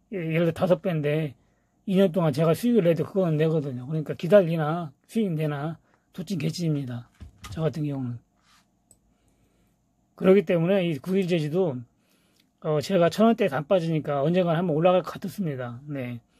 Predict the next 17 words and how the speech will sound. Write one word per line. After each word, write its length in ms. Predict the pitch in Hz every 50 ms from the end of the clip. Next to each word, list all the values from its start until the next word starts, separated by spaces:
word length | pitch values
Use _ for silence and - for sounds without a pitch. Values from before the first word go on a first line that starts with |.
| _ _ _ _
이게 120 | 185 165 160
장기적으로 640 | - - 185 196 214 226 220 220 202 185 175 175 160
안 140 | 170 185 180
빠지는 260 | 214 202 202 190 170
종목은 540 | 175 160 156 156 165 180 185 160 135 131 123 - _ _ _ _ _ _ _ _ _ _ _ _ _
조금 240 | _ - - 214 185
들어가 260 | - 185 190 180 202
보면 160 | 190 175 160 135
괜찮아요. 640 | - 180 147 - 190 190 185 165 147 135 147 147 - _ _ _ _ _ _ _ _ _ _ _ _ _ _ _ _ _ _ _ _ _ _ _ _ _ _ _ _ _ _ _
예를 300 | 214 196 190 202 214 240
들어서 220 | 240 247 220 190 202
이런 220 | 202 214 226 214
걸 120 | 208 196 170
저 160 | - 208 185 160 - _ _ _ _ _ _ _ _ _ _ _ _ _ - 185 165 -
종목 240 | 202 196 208 190
상담이 340 | - 202 220 202 214 185 160
들어왔다면 840 | 165 170 180 175 170 - 180 156 147 147 151 160 151 139 131 139 139